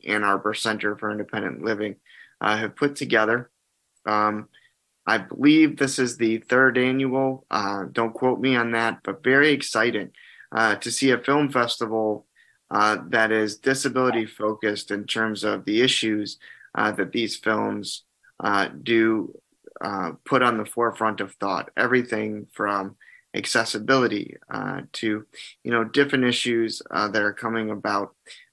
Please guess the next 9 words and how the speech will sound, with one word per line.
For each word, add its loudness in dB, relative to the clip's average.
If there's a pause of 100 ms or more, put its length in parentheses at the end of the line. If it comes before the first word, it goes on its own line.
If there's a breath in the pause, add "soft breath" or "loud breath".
(100)
uh, -2
in, 0
in -2
our 2
society 0
in -10
terms -6
of -10
disability, 0